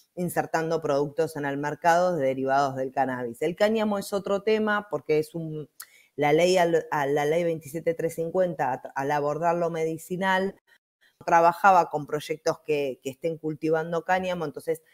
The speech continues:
el desarrollo del cáñamo, eh, probablemente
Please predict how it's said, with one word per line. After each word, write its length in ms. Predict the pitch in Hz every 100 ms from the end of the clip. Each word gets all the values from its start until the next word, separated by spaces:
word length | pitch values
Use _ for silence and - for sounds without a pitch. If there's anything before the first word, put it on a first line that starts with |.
| _
el 140 | - 143
desarrollo 600 | 147 - 160 170 170 175
del 160 | 160
cáñamo, 600 | 156 175 170 165 165 - -
eh, 260 | 147 139
probablemente 800 | - 147 151 165 165 160 160 156